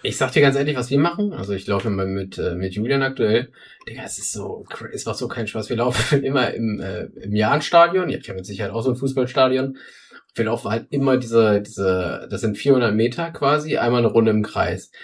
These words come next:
Und du weißt ja, wenn man so, wenn die eine Runde vierhundert Meter ist, wie oft du dann im Kreis läufst, um irgendwie die acht, neun Kilometer voll zu machen.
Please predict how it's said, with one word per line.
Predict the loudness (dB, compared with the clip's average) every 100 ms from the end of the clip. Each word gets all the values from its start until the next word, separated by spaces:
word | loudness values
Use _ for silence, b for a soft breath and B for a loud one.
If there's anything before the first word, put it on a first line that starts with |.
| B B
Und | -8 -2
du |
weißt | 2 2 2
ja, | 0
wenn | 0
man | 0 -2
so, | -4 -4
wenn | -4
die | -4 -4
eine | 0 2 4
Runde | 2 2
vierhundert | 0 0 0 0 0
Meter | -2 -2 -8
ist, | -10 -14 b b
wie | -8 -4
oft | -2 -2 -2
du | -2
dann | -2
im | -4 -8
Kreis | -4 -2 0 0
läufst, | -2 -2 -4 -6
um | -6
irgendwie | -4 -4 -4 -4
die | -4 -4
acht, | -4 -6 -12 -8
neun | -2 0 0 0
Kilometer | 0 0 2 -2 -4
voll | -6
zu | -8
machen. | -12 -10 -12